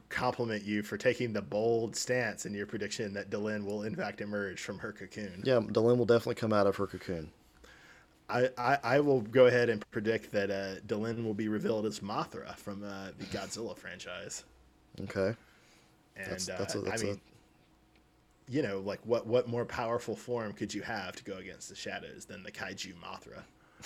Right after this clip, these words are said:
Speaker 1: <laughs> I, uh, I really look forward to, uh, Na'Toth and, um, who's another female character that gets kinda forgotten on the show?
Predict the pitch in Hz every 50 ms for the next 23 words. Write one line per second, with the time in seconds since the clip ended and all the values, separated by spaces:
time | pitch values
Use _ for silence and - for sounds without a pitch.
0 | - - - - - - - - - - _ _ _ _ - 92 95 90 90 90
1 | 87 90 - - 113 117 123 123 120 120 151 226 220 - - 123 113 113 113 113
2 | 110 107 104 - - 113 110 107 110 107 107 104 104 104 101 101 101 98 95 95
3 | - - 113 110 117 117 117 117 110 - - - - 107 101 98 98 98 95 95
4 | 95 95 95 95 92 92 95 101 95 - _ _ _ _ _ - - - - -
5 | _ _ _ _ - 269 - 302 220 175 143 - - - - 107 107 101 92 90
6 | - - 95 - - - 98 - - 98 98 - - 98 101 95 - - 101 104
7 | 90 82 - - 87 87 73 67 67 76 - - - - 69 73 85 104